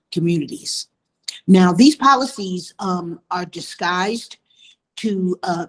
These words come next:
make it seem like, um, the legislature, that Albany, that lawmakers, that, you know, elected officials care about, uh, poor Black people or poor Brown people.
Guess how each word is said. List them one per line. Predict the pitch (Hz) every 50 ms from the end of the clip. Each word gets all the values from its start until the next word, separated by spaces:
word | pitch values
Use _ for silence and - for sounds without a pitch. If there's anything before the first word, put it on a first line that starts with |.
| -
make | - 196 196 202 202 202 -
it | - -
seem | - - - - 214 208 226 247 254 247
like, | 254 247 240 247 247 - - - _ _ _ _ - - _ _ _ _ _ _ _ _ _ _ _ -
um, | 196 190 190 190 190 185 180 185 175
the | 185 185
legislature, | 190 202 208 202 196 170 - - 214 208 214 - - 269 269 277 240
that | 196 - - -
Albany, | - 175 185 190 190 233 233 240 240 247 254 247
that | 196 220 - - 151
lawmakers, | 190 190 196 208 220 220 214 - 226 220 220 220 214 -
that, | - 185 165 160 160 156 - _ _ _ _ _ _ _ _ _ _ _ _ _ _ _ _
you | - 240
know, | 226 175
elected | 175 185 190 208 - - 170
officials | 175 185 - 196 190 - 233 220 214
care | - - - - 202 202 208 214 247 277 - _ - - - - _ _ -
about, | 190 196 185 180 170 170 170 - _ -
uh, | 175 170 151 147 - - _ -
poor | - 220 208 202
Black | 196 - 165 156 170 - _
people | - 247 240 - 285 277 269 _ _ _ _ _ - - _
or | - 180 170
poor | 165 - - 190 165 156 - _ _
Brown | 147 143 170 170 170 190 196
people. | 240 240 240 - 247 254 262